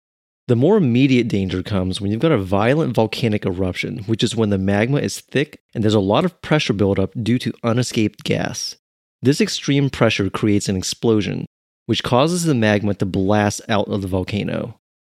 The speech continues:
These magma chunks break apart into something called tephra, which is the term for any material ejected from a volcano. If it's airborne, it can also be called a pyroclast,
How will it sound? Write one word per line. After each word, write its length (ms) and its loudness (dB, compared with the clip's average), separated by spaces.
These 380 0
magma 500 2
chunks 560 -6
break 300 0
apart 340 2
into 180 -2
something 360 -2
called 340 -2
tephra, 540 -4
which 180 0
is 140 0
the 80 0
term 340 2
for 300 -2
any 240 4
material 540 2
ejected 500 0
from 180 0
a 60 0
volcano. 760 -2
If 160 0
it's 240 2
airborne, 760 2
it 80 2
can 140 2
also 320 0
be 100 2
called 340 0
a 60 -2
pyroclast, 1040 -2